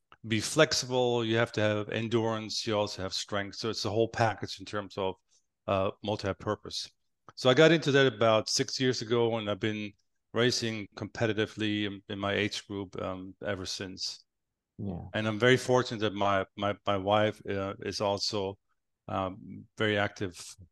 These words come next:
Speaker 1: part of the, um, Spartan community.
Speaker 2: That's awesome. They, I, I hope you're, like, a brand ambassador or something, because you certainly,
Speaker 1: <laughs>
Speaker 2: you wear it on your sleeves, uh, on your heart and your sleeves for sure. Um, and, uh,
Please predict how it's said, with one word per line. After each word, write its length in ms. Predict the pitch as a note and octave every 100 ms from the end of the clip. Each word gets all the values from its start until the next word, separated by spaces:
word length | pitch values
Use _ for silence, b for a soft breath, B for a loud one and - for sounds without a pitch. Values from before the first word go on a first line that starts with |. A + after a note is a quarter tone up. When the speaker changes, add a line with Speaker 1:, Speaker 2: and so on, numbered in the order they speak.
| _ _ _ _ -
Speaker 1:
part 400 | G#2+ G#2+ G#2 -
of 340 | F#2+ F#2 F#2
the, 260 | F#2+ F#2+ F#2+
um, 400 | F2+ F2+ F2+ F#2 _ -
Spartan 400 | - G#2 F#2 F#2+
community. 460 | F#2+ F#2 F2 F2 F2+ _ _ _ -
Speaker 2:
That's 200 | G#2 G2+
awesome. 340 | F#2 F2 E2+
They, 140 | F#2 -
I, 240 | G2+ G2 - -
I 180 | D#2
hope 180 | G2 G#2+
you're, 120 | A2
like, 140 | G2+ E2+
a 60 |
brand 440 | E2 F#2+ G2 F#2+ F2+
ambassador 580 | E2+ F2+ F#2+ - F2+ E2+
or 60 |
something, 340 | G2+ F2 F2 E2
because 240 | F2+ E2+
you 100 | F2
certainly, 680 | F2 A#2+ A2 G#2 G2 F#2 - -
Speaker 1:
<laughs> 180 | _ -
Speaker 2:
you 140 | A2+ A#2
wear 260 | C3 C#3+
it 60 | C#3+
on 160 | B2
your 100 | A#2+
sleeves, 800 | A#2+ - C3+ D3+ D3 C#3+ - D#3 - -
uh, 340 | A2+ G2 G#2 -
on 120 | G#2
your 100 | G2+
heart 220 | A#2 A2
and 140 | A#2+ A#2
your 100 | G#2
sleeves 540 | - A2 G#2 G2+ - _ _ _ -
for 100 | G2
sure. 540 | - G#2+ G2+ F#2+ - -
Um, 640 | G2 F#2+ F2+ F2+ F2 E2 - _ _ _ - _
and, 340 | G#2 F#2 F2 E2+
uh, 500 | E2 D#2+ D#2+ C#2+